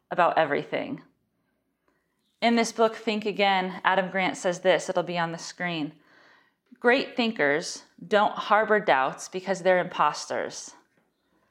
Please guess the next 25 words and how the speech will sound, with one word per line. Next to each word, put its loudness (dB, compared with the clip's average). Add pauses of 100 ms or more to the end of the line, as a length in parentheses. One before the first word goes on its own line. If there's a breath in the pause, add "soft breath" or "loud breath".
(220)
They 4
maintain 0
doubts 0 (260)
because -2
they 2
know 2
we're 2
all 6
partially -2
blind 0 (500 soft breath)
and -2
they're 2
committed 2
to -8
improving -6
their -4
sight. -6 (920)
They 0
don't 4
boast 4
about 2
how 0
much -2
they -2
know. 2